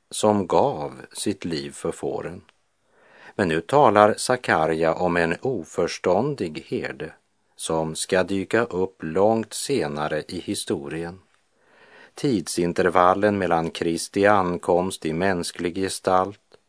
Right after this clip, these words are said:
och antikrist ankomst upptar inte Sakarja alls.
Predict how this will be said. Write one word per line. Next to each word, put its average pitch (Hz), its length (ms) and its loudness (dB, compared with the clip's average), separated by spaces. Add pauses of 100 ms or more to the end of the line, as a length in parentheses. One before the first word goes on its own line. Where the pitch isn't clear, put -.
(300)
och - 360 -2
antikrist 85 960 -2
ankomst 90 760 -2 (560)
upptar 87 680 2
inte 104 260 -2
Sakarja 90 680 0
alls. 127 560 -10